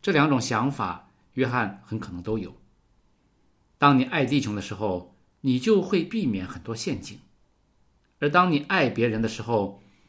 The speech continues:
你也会帮助他们避免这些陷阱，对吧？当你选择看到他们最好的一面，当你选择用爱来对待他们的时候，你也可以引导他们走向更好的道路，更加荣耀神。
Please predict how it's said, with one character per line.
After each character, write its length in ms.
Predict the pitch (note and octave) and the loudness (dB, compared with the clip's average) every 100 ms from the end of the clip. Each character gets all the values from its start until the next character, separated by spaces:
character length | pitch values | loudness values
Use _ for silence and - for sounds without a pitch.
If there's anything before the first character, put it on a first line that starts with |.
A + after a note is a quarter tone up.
| _ | _
你 120 | D3 | 0
也 120 | E3 | 2
会 120 | A#2+ A2 | 2 0
帮 320 | C3 D3+ G3+ | 2 2 2
助 120 | D3 | -2
他 120 | - | -4
们 280 | G#2+ F#2+ - - _ | -4 -4 -6 -18 _
避 200 | - A3+ | -2 0
免 320 | A2+ F#2+ F2 - | 0 -4 -8 -14
这 100 | G2 | -14
些 100 | - | -12
陷 300 | G2 A2+ F2 | -8 -8 -8
阱， 140 | - - _ _ | -14 -20 _ _
对 120 | A2 | -8
吧？ 200 | F#2+ E2+ _ _ _ _ _ _ _ _ _ _ _ _ _ _ _ _ _ _ _ _ | -8 -12 _ _ _ _ _ _ _ _ _ _ _ _ _ _ _ _ _ _ _ _
当 160 | D3 D3+ | 4 4
你 40 | D3 | 4
选 180 | B2 | 2
择 160 | A2 B2 | 4 2
看 220 | B2+ C3+ | 2 0
到 100 | A2 | 0
他 100 | G2 | 0
们 140 | B2 A#2+ | -2 0
最 180 | F#3+ | 0
好 160 | A#2+ - | 0 -4
的 120 | G2+ | -10
一 80 | F2+ | -8
面， 340 | G#2 G2+ - _ _ _ | -8 -8 -12 _ _ _
当 120 | - F#3 | -4 -2
你 60 | |
选 240 | F3+ A#2 A2 | 0 -2 0
择 140 | D3+ | 0
用 200 | E3 D#3 | 0 -2
爱 280 | - E3+ A#2 | -2 0 0
来 160 | F#2+ G2 | -2 -4
对 160 | C3 | -4
待 140 | G2+ G2+ | -4 -8
他 120 | G#2 | -8
们 140 | G2 | -10
的 60 | F#2 | -10
时 120 | - | -14
候， 240 | - F2+ - _ _ _ | -16 -20 -20 _ _ _
你 160 | C3 C3+ | 2 2
也 140 | G#2+ | 2
可 260 | - - B2 | -2 -4 -4
以 220 | G#2 G2 | -2 -6
引 240 | F#2 C#3 | -2 0
导 160 | - F#2+ | 0 -4
他 120 | G2 | -6
们 240 | G2+ G2 - - _ | -4 -4 -8 -20 _
走 180 | - F#2 | -12 -8
向 240 | - G2 | -8 -6
更 160 | - C3 | -4 -4
好 160 | - - | -6 -12
的 80 | |
道 180 | - G2+ | -8 -8
路， 240 | E2+ F2+ _ _ _ _ | -10 -16 _ _ _ _
更 200 | - D#3 | -4 -4
加 380 | G2+ A2+ A2+ - | -2 -2 -4 -6
荣 180 | - G2 | -12 -8
耀 140 | B2 | -8
神。 180 | - - | -8 -12